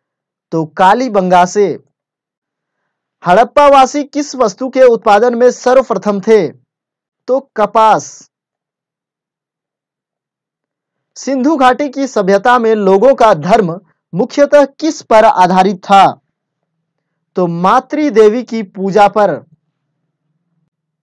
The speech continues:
कालीबंगा कहाँ स्थित है?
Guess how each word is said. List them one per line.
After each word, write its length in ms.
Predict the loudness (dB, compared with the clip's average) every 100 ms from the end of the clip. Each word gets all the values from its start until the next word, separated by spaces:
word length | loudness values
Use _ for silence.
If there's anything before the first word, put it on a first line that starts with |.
| _ _ _ _ _ _ _ _ _ _ _ _ _ _ _ _ _ _ _ _ _ _
कालीबंगा 640 | 0 0 0 -2 0 0
कहाँ 460 | 0 -2 -2 0 -2
स्थित 440 | -2 -6 -10 -6
है? 480 | -2 0 0 -2 -8